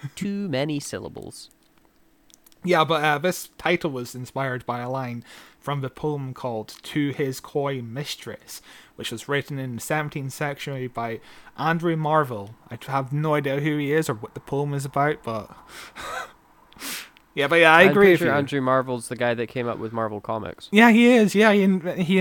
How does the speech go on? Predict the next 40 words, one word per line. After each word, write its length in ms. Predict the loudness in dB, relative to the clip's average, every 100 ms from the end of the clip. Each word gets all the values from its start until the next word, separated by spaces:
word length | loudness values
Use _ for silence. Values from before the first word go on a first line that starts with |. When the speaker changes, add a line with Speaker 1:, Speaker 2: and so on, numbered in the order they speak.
| 2 0
Speaker 1:
invented 280 | -2 -4 -2
Speaker 2:
so. 40 |
Speaker 1:
Spider-Man. 420 | -2 -2 -2 -2 -4
Speaker 2:
That's 120 | -4 -2 -2
why 60 | 0
Marvel. 480 | 0 0 -4 -12 -12 _ -20 -10
Yeah, 340 | -4 -2 -2 -2 -4
Speaker 1:
<laughs> 20 |
Speaker 2:
Marvel 400 | -4 -2 -2 0 -2
is 160 | -2 -6
in 120 | -8
his 200 | -12 -12
name, 280 | -12 -12 -12
so 160 | -14 -12
that's 380 | -10 -10 -12 -18 -12
the 100 | -10
only 180 | -8
way 120 | -10 -8
that 80 | -8
that 180 | -10
would 120 | -10 -14
make 160 | -14
sense. 360 | -12 -14 -14 -20 _ _ _
Speaker 1:
But 120 | -4
yeah, 200 | 0 2
I'm, 200 | 2 2
Speaker 2:
Um, 40 | 2
Speaker 1:
I'm 180 | 2 6
not 200 | 6 6
a 20 |
fan 240 | 2 2
of 80 | 0
Speaker 2:
<laughs> 0 |
Speaker 1:
the 60 | 0
title 400 | -2 -2 -2 -2
either. 420 | -2 0 -2 -2 -6
I, 160 | -8 -10 -20 -20 _ _
but 280 | -4 -4 -6 _ -10
you 80 | -8
know, 240 | -8 -10